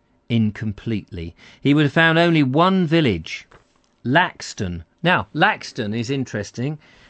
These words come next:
Laxton in Nottinghamshire, where the system of common fields survived in conjunction with family holdings. Um,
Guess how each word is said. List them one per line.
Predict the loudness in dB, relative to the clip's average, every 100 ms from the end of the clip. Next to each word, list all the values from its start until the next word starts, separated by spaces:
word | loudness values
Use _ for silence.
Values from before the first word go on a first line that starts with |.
| -2
Laxton | 0 0 -4 -6 -2
in | 0 0
Nottinghamshire, | 0 -2 -4 -4 -6 -4 -2
where | 0
the | -2
system | -4 0 0 0 -2 0
of | -2 -4
common | 0 2 4 0
fields | -2 -2 0 0 -4 -8 -16
survived | -14 -6 -4 0 0 2 0 -2 -4
in | -4 -4
conjunction | -4 -8 -4 -2 -2 -6 -6 -4
with | -2 -4
family | -4 -2 0 0 -2 -4
holdings. | -2 -2 -2 -6 -12 -18 -20 -20 -20 -20 -20 -4
Um, | -2 -2